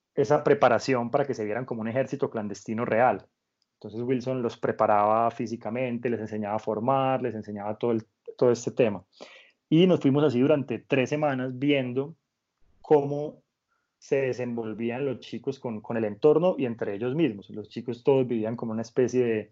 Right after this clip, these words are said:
de campamento donde tenían camarotes y salían a la misma hora, comían juntos, se acostaban juntos a la misma hora a dormir.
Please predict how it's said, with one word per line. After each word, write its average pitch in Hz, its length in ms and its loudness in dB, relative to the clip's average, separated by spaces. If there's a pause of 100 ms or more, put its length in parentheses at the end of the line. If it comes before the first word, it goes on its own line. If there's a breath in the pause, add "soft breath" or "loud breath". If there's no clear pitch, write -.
(100)
de 117 220 -2
campamento 113 840 -2
donde 110 520 -2
tenían 107 300 -6
camarotes 127 1040 2
y 113 60 -8
salían 104 260 -6
a - 20 -6
la 110 80 -4
misma 107 260 -6
hora, 113 460 -2
comían 110 320 -4
juntos, 131 720 2
se 107 60 -8
acostaban 110 460 -4
juntos 117 320 -2
a 107 40 0
la 104 80 0
misma 104 280 -2
hora 113 220 2
a 113 40 4
dormir. 143 680 4